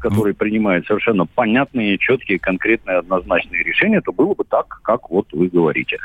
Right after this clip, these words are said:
Speaker 1: А поскольку, поскольку решения принимаются коллегиально,
Speaker 2: А,
Speaker 1: и
Speaker 2: то есть
Speaker 1: масса граждан
Speaker 2: набрали
Speaker 1: вполне
Speaker 2: дураков, короче, по
Speaker 1: уважаемых.
Speaker 2: объявлению опять.
Speaker 1: Ну, я бы так не сказал. Вот масса граждан выступает вот с такими предложениями. А давайте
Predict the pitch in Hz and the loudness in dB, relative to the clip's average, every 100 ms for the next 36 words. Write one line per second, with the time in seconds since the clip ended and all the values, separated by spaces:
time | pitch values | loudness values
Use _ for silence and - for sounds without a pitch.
0 | - - 98 160 202 131 - 151 139 101 | -10 -2 0 0 0 -4 0 0 0 -2
1 | - 120 101 95 - 107 95 - 92 90 | 0 0 2 0 2 2 0 2 2 2
2 | 90 - - 101 - - 107 180 143 85 | 2 -2 -2 0 2 2 2 2 -2 -8
3 | - - 151 160 151 202 - 151 120 123 | -6 0 2 4 2 2 -2 -6 0 2
4 | 147 - 104 90 131 151 185 214 180 143 | 2 -2 -6 0 0 2 2 2 2 2
5 | 185 170 147 127 131 117 131 143 131 120 | 4 4 2 2 2 2 2 4 2 2
6 | 131 127 113 95 87 80 80 71 98 113 | 0 0 0 2 0 0 -4 -4 -8 -8
7 | 139 139 135 139 107 95 107 101 - 117 | -6 -4 -4 0 0 0 0 -2 -4 -6
8 | - 139 90 69 69 76 - 92 107 160 | -2 -2 0 0 -2 -4 -6 0 2 2
9 | 233 156 - 117 104 131 107 87 87 92 | 2 0 -2 -4 -2 -2 -4 -8 -8 -4
10 | - 151 - 92 - - 78 90 98 92 | 0 0 0 -6 -8 -8 -6 -2 -2 -4
11 | 87 85 87 85 85 78 76 76 76 85 | -6 0 0 0 -4 -6 -8 -2 0 2
12 | 95 156 82 | 0 -2 -6